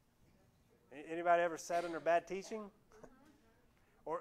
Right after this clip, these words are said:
or anybody ever had bad teaching and then it gets unpacked later? You're like, "Oh, that guy was wrong. That, that, that was not good teaching." How you know the word can be wrong. So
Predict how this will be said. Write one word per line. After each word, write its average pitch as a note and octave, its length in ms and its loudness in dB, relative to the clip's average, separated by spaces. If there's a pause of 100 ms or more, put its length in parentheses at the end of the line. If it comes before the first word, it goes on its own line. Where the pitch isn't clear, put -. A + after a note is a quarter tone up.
or F#3 100 0
anybody G3 320 2
ever F3+ 120 -2
had F3+ 180 4
bad F#3 180 2
teaching G3 300 -6
and E3+ 80 -4
then E3 80 -4
it D3+ 60 -8
gets E3+ 140 -4
unpacked E3+ 380 -4
later? E3+ 220 -4
You're E3 80 -6
like, C#3 140 -8
"Oh, D3 80 0
that D#3+ 140 0
guy D#3 140 0
was C3+ 120 -4
wrong. D#3 340 -2
That, D3+ 160 -6 (240)
that, C#3 160 -18
that C#3+ 100 -12
was C3 80 -14
not C#3 200 -12 (240)
good D3 180 -16
teaching." E3 360 -18 (960)
How D#3+ 260 -2
you G3+ 180 -6
know G3+ 160 0
the F3+ 60 -4
word E3+ 480 -4
can F3+ 160 -10
be E3 80 -10
wrong. D3 380 -8 (420)
So D3 320 -8